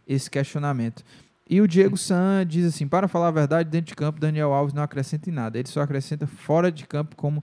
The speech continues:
batuqueiro." É, vamos, a gente tá entrando na reta final aqui do programa, vamos embora pras dicas aleatórias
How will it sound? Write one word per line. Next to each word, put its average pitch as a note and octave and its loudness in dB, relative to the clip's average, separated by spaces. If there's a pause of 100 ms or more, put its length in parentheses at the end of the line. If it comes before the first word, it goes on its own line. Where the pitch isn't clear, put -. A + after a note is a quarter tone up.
(420)
batuqueiro." B2 -2 (640)
É, E3 4
vamos, G#3+ 2
a D#3 0
gente F3 2
tá F3 0
entrando D#3 0
na D3+ 0
reta D3 2
final C#3 -2
aqui C3+ -4
do C3 0
programa, D3 2
vamos D#3+ -2
embora D#3 2
pras D3 -2
dicas D3+ -2
aleatórias C#3+ 0